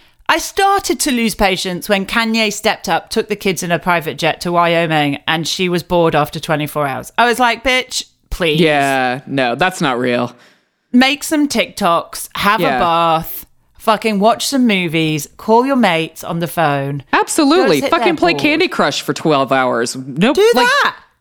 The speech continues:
Speaker 2: a hundred percent.
Speaker 1: And eat
Speaker 2: Like,
Speaker 1: marshmallow. Like, don't come at me and say you're bored after twenty-four hours.
Speaker 2: No. I mean, my, my kids are away, um, this weekend with my amazing mother-in-law who will take them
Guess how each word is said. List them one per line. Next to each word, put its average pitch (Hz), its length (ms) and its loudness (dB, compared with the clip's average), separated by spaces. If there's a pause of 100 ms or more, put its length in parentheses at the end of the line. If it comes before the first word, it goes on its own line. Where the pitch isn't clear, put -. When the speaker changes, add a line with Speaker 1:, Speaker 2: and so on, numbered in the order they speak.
(200)
Speaker 2:
a 233 80 2
hundred 220 240 2
percent. 165 280 0
Speaker 1:
And 370 100 0
eat 349 60 -4
Speaker 2:
Like, - 120 2
Speaker 1:
marshmallow. 247 540 -2
Like, 277 240 -2 (180)
don't 349 220 0
come 196 200 -2
at 151 100 -2
me 156 140 -4
and 147 100 -6
say 160 140 -2
you're 147 100 0
bored 151 340 -2
after 139 240 -6
twenty-four 135 460 -14
hours. 127 480 -20 (160)
Speaker 2:
No. 160 560 4
I 165 100 0
mean, 160 200 0
my, 160 180 0
my 170 240 0
kids 170 320 -4
are 143 120 2
away, 123 500 0
um, 123 420 -2
this 131 280 -2
weekend 123 340 0
with 120 120 -6
my 120 400 -2
amazing 143 640 -2
mother-in-law 120 680 -2
who 120 640 0
will 131 180 2
take - 300 -2
them 92 360 -4